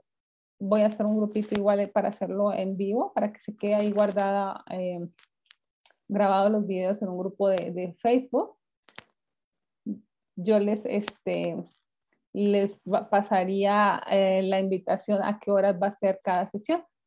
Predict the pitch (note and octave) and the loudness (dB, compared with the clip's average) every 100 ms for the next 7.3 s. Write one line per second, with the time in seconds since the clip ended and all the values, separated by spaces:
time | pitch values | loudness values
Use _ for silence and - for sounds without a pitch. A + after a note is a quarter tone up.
0 | - A3 G#3+ G#3 F3+ - F3 E3+ E3+ E3+ | -2 2 4 2 -4 -4 -8 -4 -4 -4
1 | - - _ _ _ _ - G#3+ G#3+ G3+ | -8 -12 _ _ _ _ -2 0 0 0
2 | G3+ - F3+ F#3 F3+ F#3 A#3+ C4 - F#3+ | 0 2 0 2 2 4 4 2 0 -4
3 | - F3 F3 E3+ F3 F3+ E3+ - - _ | -2 -4 -2 -2 -2 -4 -4 -10 -16 _
4 | _ _ _ _ _ _ _ _ _ G#3+ | _ _ _ _ _ _ _ _ _ -4
5 | G#3 C4 - _ _ - A3 G#3+ A3 B3+ | -2 -2 -6 _ _ -2 0 2 2 4
6 | C4 - _ _ A#3 D4 F4 E4+ D#4 C4 | 2 0 _ _ 4 4 6 6 6 4
7 | C4 E4+ | 2 2